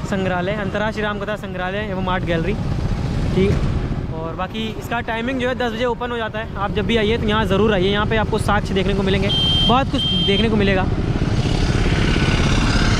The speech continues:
और बाकी देखिए यहाँ से हम सीधे चलते हैं आगे और आगे दिखाते हैं आपको।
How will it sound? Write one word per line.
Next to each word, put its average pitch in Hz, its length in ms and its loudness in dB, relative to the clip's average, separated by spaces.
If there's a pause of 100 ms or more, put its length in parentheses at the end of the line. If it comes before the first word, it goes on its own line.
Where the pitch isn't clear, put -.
(640)
और 190 100 -4
बाकी 214 220 -2
देखिए 233 240 -2
यहाँ 214 300 -4
से 220 140 -8
हम 214 120 -6
सीधे 214 320 -4
चलते 208 260 -4
हैं 208 120 -2
आगे 180 360 -4
और 175 220 -4
आगे 170 220 -4
दिखाते 175 340 -4
हैं 185 80 -4
आपको। - 220 -4